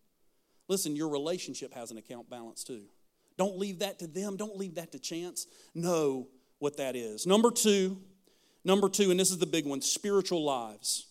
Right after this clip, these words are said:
Spiritual lives. Everybody say, "God expects a lot from me." That's counterintuitive, 'cause we've been told in America, like, God's just this benevolent, you know, he just, God doesn't have any expectations of us. Just come to church once a year, and God's like, "Yeah, you're good, high five, you know, check the box, you're all right."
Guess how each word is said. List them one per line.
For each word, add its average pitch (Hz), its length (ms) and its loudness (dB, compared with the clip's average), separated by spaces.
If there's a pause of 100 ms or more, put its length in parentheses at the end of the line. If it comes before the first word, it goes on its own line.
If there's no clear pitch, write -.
Spiritual 202 460 2
lives. 156 220 4
Everybody 208 320 6
say, 196 200 4
"God 202 340 8
expects 202 440 2
a 190 60 4
lot 175 320 4
from 143 180 -4
me." 123 220 -8 (1900)
That's 254 120 0
counterintuitive, 254 800 2
'cause 202 160 2
we've 269 160 4
been 247 100 6
told 269 280 8
in 233 40 2
America, 214 420 2
like, 175 240 4 (300)
God's 185 320 2
just 175 260 -2
this 180 220 -2
benevolent, 170 800 -2
you 175 80 0
know, 151 220 2
he 170 100 -4
just, 175 320 -8 (300)
God 180 220 -2
doesn't 180 160 -2
have 170 180 -6
any 165 160 0
expectations 160 840 -6
of 147 140 -6
us. 147 380 2
Just - 180 -4
come 220 200 -2
to 196 60 -2
church 185 320 -2
once 175 280 -4
a - 20 -6
year, 160 460 -2
and 143 100 -8
God's 147 300 -2
like, 156 240 0
"Yeah, 254 120 0
you're 240 160 -4
good, 160 220 -2
high 151 140 -2
five, 123 320 -8
you 131 80 -8
know, 117 160 -12
check 151 220 -8
the 143 60 -18
box, 113 300 -10
you're 135 100 -8
all 107 120 -12
right." 107 100 -20